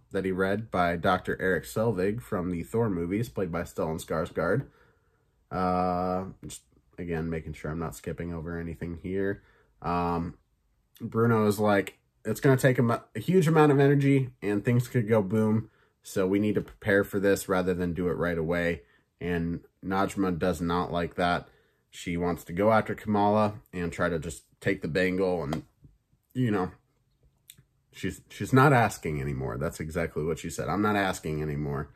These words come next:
So she, she and the rest of the Jinn go after her, uh, at Amir's wedding. But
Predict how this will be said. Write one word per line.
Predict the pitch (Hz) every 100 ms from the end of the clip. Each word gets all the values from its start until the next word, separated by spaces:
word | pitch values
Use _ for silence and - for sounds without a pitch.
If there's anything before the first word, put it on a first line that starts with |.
| - - _ _ -
So | - 80
she, | - 87 87 -
she | - - 101
and | 92 87
the |
rest | 90 90 -
of | 85
the | 82
Jinn | 76 85 76 76 -
go | 80 71
after | 76 - 78 73
her, | 78 80 - - - - - -
uh, | 78 80 78
at | 80 - - - - - -
Amir's | 90 87 85 80
wedding. | 87 98 92 87 107 120 _ _ _ _ _ _ _ _ _
But | 110 107 104 104 -